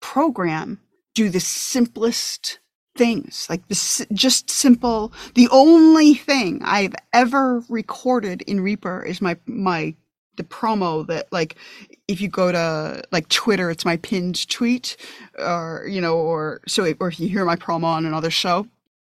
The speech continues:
that's the only thing I've ever done in Reaper. And as soon as I did, I was like,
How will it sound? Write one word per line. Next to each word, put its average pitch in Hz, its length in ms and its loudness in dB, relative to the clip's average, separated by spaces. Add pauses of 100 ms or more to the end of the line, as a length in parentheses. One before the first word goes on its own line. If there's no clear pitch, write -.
(140)
that's 240 240 2
the 247 120 8
only 247 180 6
thing 233 160 2
I've 180 100 4
ever 180 160 -2
done 175 160 -2
in 170 80 -2
Reaper. 160 220 -4 (800)
And 185 120 6
as 180 80 2
soon 254 140 6
as 254 120 4
I 269 80 6
did, 247 220 0
I 226 100 2
was 208 120 0
like, 185 200 0